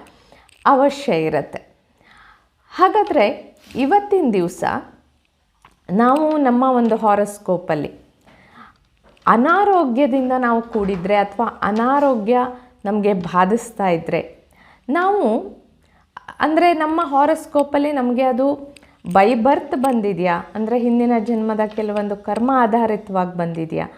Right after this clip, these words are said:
ಅಥವಾ ನಮಗೆ ದಶಾಭುಕ್ತಿಗಳ ಪ್ರಭಾವದಿಂದ ಆಗಿದೆಯಾ ಅಥವಾ ಗೋಚಾರದಿಂದ ಆಗಿದೆಯಾ ಅಥವಾ ಕೆಲವೊಬ್ಬರು ನಕಾರಾತ್ಮಕ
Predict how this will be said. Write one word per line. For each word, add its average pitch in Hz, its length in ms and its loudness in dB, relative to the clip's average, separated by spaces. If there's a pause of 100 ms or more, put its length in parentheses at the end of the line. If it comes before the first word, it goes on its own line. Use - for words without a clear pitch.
(460)
ಅಥವಾ 320 680 0 (440)
ನಮಗೆ 320 640 2 (440)
ದಶಾಭುಕ್ತಿಗಳ 294 960 2
ಪ್ರಭಾವದಿಂದ 226 720 0
ಆಗಿದೆಯಾ 190 520 -2
ಅಥವಾ 233 240 -4
ಗೋಚಾರದಿಂದ 247 880 2
ಆಗಿದೆಯಾ 175 420 -2 (380)
ಅಥವಾ 320 400 2
ಕೆಲವೊಬ್ಬರು 262 920 0
ನಕಾರಾತ್ಮಕ 240 1080 0